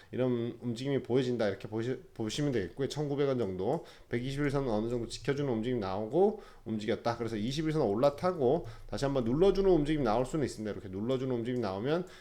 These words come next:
요, 요 가격대만 이탈이 없으면 이천 원대, 이천백 원대 가격 흐름, 이천백오십 원이네요. 이천백오십 원 가격대 흐름만 이탈이 없으면 지지받다가 다시 한번 올라가는 패턴이 나올 수 있는 확률이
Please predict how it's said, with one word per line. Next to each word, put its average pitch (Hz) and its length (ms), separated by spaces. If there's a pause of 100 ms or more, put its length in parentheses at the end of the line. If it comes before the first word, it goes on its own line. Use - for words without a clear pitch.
(160)
요, 120 200
요 135 220
가격대만 135 560
이탈이 135 320
없으면 113 500
이천 113 360
원대, 131 520
이천백 117 480
원대 147 460 (340)
가격 127 380
흐름, - 200
이천백오십 151 680
원이네요. 107 320
이천백오십 127 640
원 135 100
가격대 117 360
흐름만 165 360
이탈이 135 300
없으면 160 500 (220)
지지받다가 117 880 (200)
다시 95 220
한번 131 200
올라가는 131 440
패턴이 170 360
나올 104 200
수 143 100
있는 117 200
확률이 131 540